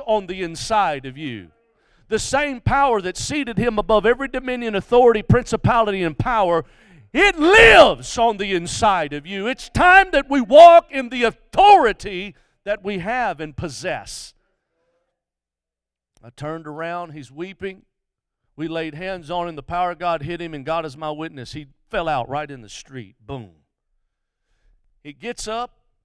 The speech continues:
We lead him to Christ. He's weeping. He's got a knife in his pocket. He pulls it out. He hands it to my friend. He said, "I'm a Vietnam veteran." He said, "When I got back from Vietnam,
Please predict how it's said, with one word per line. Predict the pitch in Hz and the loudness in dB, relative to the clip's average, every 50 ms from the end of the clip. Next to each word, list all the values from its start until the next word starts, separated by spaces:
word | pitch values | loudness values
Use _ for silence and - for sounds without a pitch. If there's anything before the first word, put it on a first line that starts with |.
| _ _ _ _ _ _ _ _ _ _ _ _ _ _ _ _ _ _ _ _ _ | _ _ _ _ _ _ _ _ _ _ _ _ _ _ _ _ _ _ _ _ _
We | - 156 | -16 -14
lead | 160 156 185 220 233 | -12 -10 -10 -10 -10
him | 220 214 190 | -12 -16 -18
to | 170 | -18
Christ. | - - - 208 214 202 202 208 208 - - - | -18 -12 -10 -6 -6 -6 -6 -8 -10 -14 -16 -18
He's | 175 156 123 139 | -18 -18 -16 -16
weeping. | 160 202 220 208 - - 220 220 214 _ 180 _ _ _ _ _ _ _ _ _ _ _ _ _ _ | -14 -14 -14 -16 -16 -18 -18 -18 -18 _ _ _ _ _ _ _ _ _ _ _ _ _ _ _ _
He's | - 165 147 | -16 -16 -10
got | - 202 196 185 | -8 -6 -6 -6
a | 170 | -6
knife | 160 175 196 202 196 156 - - | -8 -8 -8 -8 -8 -10 -12 -12
in | 151 127 | -12 -12
his | 120 110 - | -12 -14 -16
pocket. | _ - 160 139 117 107 _ _ _ _ _ _ - - _ _ _ _ _ _ _ _ _ - | _ -10 -8 -8 -8 -10 _ _ _ _ _ _ -20 -20 _ _ _ _ _ _ _ _ _ -20
He | 143 | -20
pulls | 123 - - 208 214 214 208 147 | -16 -12 -8 -8 -8 -8 -10 -12
it | 165 180 175 | -12 -12 -10
out. | 185 185 170 139 110 107 _ _ _ _ _ _ _ _ _ _ _ _ _ - | -10 -10 -10 -12 -14 -16 _ _ _ _ _ _ _ _ _ _ _ _ _ -14
He | 156 170 | -12 -12
hands | 147 190 196 196 196 151 | -10 -10 -10 -10 -12 -14
it | 160 180 _ | -18 -20 _
to | - 175 | -18 -18
my | 156 143 135 | -16 -16 -16
friend. | 127 - - 170 165 151 139 107 87 82 _ _ _ _ _ _ _ _ _ _ _ _ _ _ _ _ _ _ | -18 -18 -20 -18 -18 -18 -18 -20 -20 _ _ _ _ _ _ _ _ _ _ _ _ _ _ _ _ _ _ _
He | - 185 | -20 -16
said, | - - 208 202 | -14 -10 -8 -6
"I'm | 214 220 214 | -6 -6 -6
a | 190 | -8
Vietnam | 156 135 202 208 196 196 180 185 185 185 175 | -8 -8 -8 -8 -10 -10 -10 -10 -12 -12 -12
veteran." | 139 185 196 180 - - 143 107 - _ _ _ _ _ _ _ _ _ _ _ _ _ _ _ _ _ _ _ _ _ _ _ _ _ _ _ _ _ | -12 -12 -12 -12 -14 -18 -20 -20 -20 _ _ _ _ _ _ _ _ _ _ _ _ _ _ _ _ _ _ _ _ _ _ _ _ _ _ _ _ _
He | - 196 | -20 -16
said, | - - 208 185 | -12 -12 -12 -12
"When | 170 180 | -10 -10
I | 180 196 220 | -10 -10 -10
got | 196 220 214 214 202 | -8 -8 -8 -8 -8
back | - 202 208 208 - | -10 -12 -14 -14 -16
from | - - 165 151 | -16 -18 -16 -14
Vietnam, | 151 208 208 185 170 175 180 196 202 185 165 143 135 135 135 | -14 -12 -10 -12 -12 -10 -10 -10 -8 -8 -8 -10 -12 -14 -20